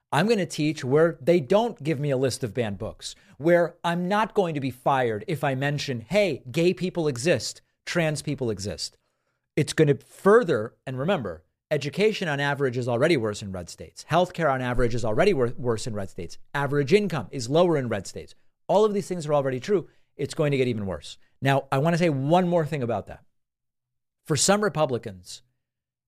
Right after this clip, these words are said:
education getting worse is a good thing. Public education. Because what many of these right-wingers want to do is they want to make public education terrible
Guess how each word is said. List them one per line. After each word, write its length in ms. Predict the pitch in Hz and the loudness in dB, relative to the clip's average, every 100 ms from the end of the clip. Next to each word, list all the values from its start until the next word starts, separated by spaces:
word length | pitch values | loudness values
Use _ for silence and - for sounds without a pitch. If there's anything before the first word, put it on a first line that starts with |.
| _ | _
education 680 | 156 143 147 160 165 - 170 | -2 0 0 2 2 0 0
getting 220 | 143 135 | 0 0
worse 300 | 120 131 123 | -2 -2 -2
is 120 | 127 | -6
a 40 | 110 | -4
good 220 | 113 98 | -4 -6
thing. 140 | 82 71 _ _ _ _ _ _ _ - | -12 -16 _ _ _ _ _ _ _ 0
Public 320 | 165 127 113 | 0 2 -2
education. 520 | 98 90 87 - - _ _ _ _ _ | -8 -10 -14 -16 -20 _ _ _ _ _
Because 280 | 131 139 127 | 0 2 2
what 120 | 139 | 2
many 260 | 139 175 | 2 4
of 100 | 208 | 4
these 200 | 156 165 | 2 -2
right-wingers 440 | 147 143 135 123 113 | 0 0 0 -2 -4
want 220 | 113 107 | -4 -6
to 60 | 107 | -8
do 400 | 135 135 90 - _ _ _ _ - | -6 -4 -6 -12 _ _ _ _ -2
is 220 | 151 117 | 0 2
they 160 | 156 | 2
want 500 | 135 117 135 160 190 | 2 0 2 4 2
to 100 | 160 | -4
make 220 | 151 117 - | -4 -4 -2
public 340 | 139 127 123 | -2 -2 -2
education 600 | 123 113 123 113 - 104 | -6 -8 -8 -8 -8 -10
terrible 560 | 101 135 117 92 80 | -6 -2 -2 -4 -10